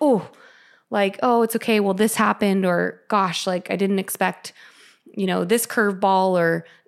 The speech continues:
you know, w-, we give ourselves a lot of grace, and we should give ourselves grace, but also not so much so that we, like, just let ourselves off the hook.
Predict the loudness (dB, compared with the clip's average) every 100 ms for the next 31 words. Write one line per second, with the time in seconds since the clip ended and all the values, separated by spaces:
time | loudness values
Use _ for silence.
0 | -14 -4 -2 0 -2 -8 -6 -2 -2 -2
1 | -2 0 0 0 0 0 0 0 0 0
2 | 0 2 2 4 2 2 2 2 0 0
3 | -4 -2 0 0 0 -4 -12 -20 -6 0
4 | 0 0 -6 0 0 2 2 4 2 2
5 | 0 0 2 0 0 0 0 0 0 0
6 | -2 -6 -2 0 0 0 0 -2 -2 -4
7 | -4 -4 -2 -2 -2 -8